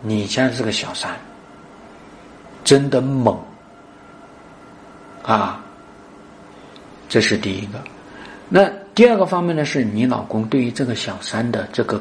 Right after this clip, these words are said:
看法就很害怕了，对吧？啊，我只是玩一玩，你跟我当真呐？我的个老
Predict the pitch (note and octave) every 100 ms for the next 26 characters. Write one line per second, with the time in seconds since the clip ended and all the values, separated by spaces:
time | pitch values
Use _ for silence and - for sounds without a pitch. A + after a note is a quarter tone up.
0 | - - G3+ F3+ A2 - - - - -
1 | - - - - - - - - - -
2 | - - B2+ - A2 - A#2 G2+ - -
3 | - - - - - - - - - -
4 | - - G#2 F#2+ - - - - - -
5 | - A2+ - - - - C#3+ B2 A#2 -
6 | - - D3+ - - - - - C3+ D#3
7 | - B2+ D#3 G#3+ F3+ A#2+ - - - -
8 | - - - G3+ F3 - G3+ C#3+ D#3 E3
9 | E3 E3 A3 C#4+ B3+ - - - - -
10 | - - - - A#2 - D3+